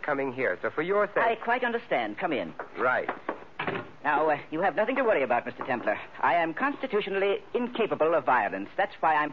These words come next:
Speaker 2: forced to depend upon dullards like Augie.
Speaker 1: Mm-hmm.
Speaker 2: As a matter of fact, I'm really in every way unsuited for the sort of work I've engaged in. I should have been an artist. I have the soul of an artist, the temperament of an artist,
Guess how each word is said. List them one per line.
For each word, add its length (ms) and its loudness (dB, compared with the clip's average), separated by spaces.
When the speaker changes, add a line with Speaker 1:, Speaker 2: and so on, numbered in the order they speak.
Speaker 2:
forced 220 2
to 80 -16
depend 260 -2
upon 280 0
dullards 380 2
like 220 0
Augie. 460 2
Speaker 1:
Mm-hmm. 400 0
Speaker 2:
As 60 -4
a 40 0
matter 220 2
of 80 -2
fact, 460 0
I'm 240 2
really 340 4
in 160 2
every 240 2
way 220 4
unsuited 560 0
for 80 -2
the 120 0
sort 200 2
of 100 -4
work 220 2
I've 100 2
engaged 400 -2
in. 240 -2
I 120 4
should 180 0
have 120 -2
been 200 0
an 80 2
artist. 400 2
I 100 2
have 140 -2
the 120 -2
soul 220 4
of 80 4
an 80 4
artist, 340 2
the 80 -4
temperament 540 0
of 80 4
an 80 4
artist, 340 4